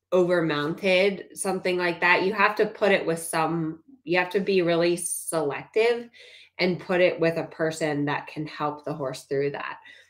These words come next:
Like, I heard a great analogy once about, like, confidence buckets, basically. And if you think about it, the more confidence that you have as a rider,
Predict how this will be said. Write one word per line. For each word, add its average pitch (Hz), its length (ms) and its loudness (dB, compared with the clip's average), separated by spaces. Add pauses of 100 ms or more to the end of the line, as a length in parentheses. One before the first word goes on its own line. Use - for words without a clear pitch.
(140)
Like, 170 180 4
I 196 120 10
heard 233 220 8
a 254 100 6
great 190 240 6
analogy 170 640 4
once 147 520 0
about, 151 600 0 (460)
like, 160 420 0
confidence 208 920 4 (160)
buckets, 233 520 4
basically. 269 800 0 (480)
And 190 420 6
if 208 220 10
you 220 180 0
think 233 220 6
about 226 340 6
it, 175 440 2
the 202 140 6
more 202 460 4
confidence 208 640 2
that 180 160 0
you 208 380 -2
have 170 640 0
as 180 260 4
a 180 100 0
rider, 160 720 0